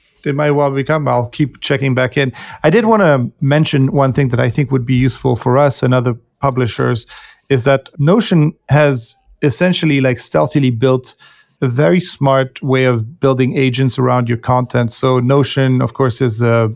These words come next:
kind of data management system. You can create tables and all sorts of things that, that replaces Google Docs in a way,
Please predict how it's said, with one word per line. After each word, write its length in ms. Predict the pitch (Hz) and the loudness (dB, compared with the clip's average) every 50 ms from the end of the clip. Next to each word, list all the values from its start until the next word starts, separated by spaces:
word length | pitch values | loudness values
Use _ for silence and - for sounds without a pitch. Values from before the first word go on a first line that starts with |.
| - _ | -10 _
kind 140 | - 120 113 | -6 -4 -4
of 140 | 104 107 | -4 -6
data 240 | - - 120 117 117 | -4 -4 -2 -2 0
management 420 | 117 117 117 117 117 - - 117 113 | 0 0 0 0 -2 -2 -4 -6 -4
system. 340 | - 120 - - - 113 | -4 -6 -6 -4 -4 -6
You 60 | 107 101 | -6 -4
can 160 | - 120 113 | -6 -8 -8
create 240 | - - - 107 - | -6 -10 -10 -10 -6
tables 460 | - 135 127 113 120 117 117 113 113 | -2 -2 -2 -2 -2 -4 -4 -2 -4
and 120 | 110 107 | -4 -4
all 60 | 110 | -4
sorts 300 | 113 - - 127 113 - | -6 -6 -8 -10 -10 -10
of 80 | - 110 | -14 -14
things 340 | - - 123 120 120 113 - | -10 -8 -6 -6 -6 -8 -8
that, 200 | 127 117 110 - | -12 -14 -12 -10
that 200 | 120 120 110 - | -10 -10 -8 -8
replaces 500 | 117 110 - - 123 113 - - 107 - | -10 -8 -4 -4 -4 -4 -4 -6 -10 -10
Google 240 | - 123 110 113 107 | -8 -8 -8 -8 -6
Docs 340 | - 117 110 110 - - - | -4 -4 -4 -4 -6 -6 -6
in 60 | 113 | -4
a 60 | 110 | -4
way, 300 | 110 110 104 104 104 - | -2 -2 -2 -4 -4 -6